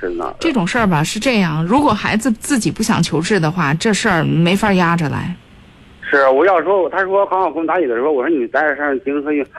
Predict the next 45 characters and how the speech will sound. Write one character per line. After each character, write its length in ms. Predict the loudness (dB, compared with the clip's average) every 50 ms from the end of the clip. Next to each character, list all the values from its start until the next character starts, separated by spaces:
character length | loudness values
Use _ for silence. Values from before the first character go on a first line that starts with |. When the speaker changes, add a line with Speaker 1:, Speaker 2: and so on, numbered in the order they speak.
| -20 -20 _
Speaker 1:
他 80 | _ 2
说 120 | 2 4 4
跟 140 | 4 4 2
他 60 | 2
说， 240 | 0 2 2 2 2
他 180 | 0 -2 -2 0
说 100 | 2 2
我， 120 | 2 0
他 160 | 0 0 0
说 80 | 0 2
我， 180 | 0 0 -4 -6 -10 -6
结 80 | -4 -2
果 100 | -2 -2
他 160 | -2 -2 -4 -4 -2 0
二 120 | 0 0
还 140 | 0 -2 -4
说 100 | -2 -2
我 140 | 0 0 2
没 120 | 2 2 2
毛 180 | 2 2 2
病， 100 | 0 0
我 120 | 0 0 0
也 60 | -2
不 100 | -2 -4
去。 200 | -4 -2 -2 -2 -4 -8 _ _ -6
Speaker 2:
对， 320 | -2 0 0 2 2 0 -2
所 180 | -2 -2 0
以 160 | 0 2 0 0
在 160 | 0 0 0
这 160 | 0 0 2
种 160 | 2 0 2
状 200 | 0 2 2 4
况 120 | 2 2 2
下， 160 | 0 2 2
你 100 | 2 2
就 120 | 2 2
没， 260 | 0 2 2 2 2
确 300 | 0 -2 -2 -2 0 0
实 160 | 0 2 2 2
没 180 | 2 2 2
办 140 | 2 2 2
法 80 | 2 0
压 260 | 0 0 0 0 0
着 160 | 0 0 -2
来。 300 | -4 -4 -6 -6 -8 -8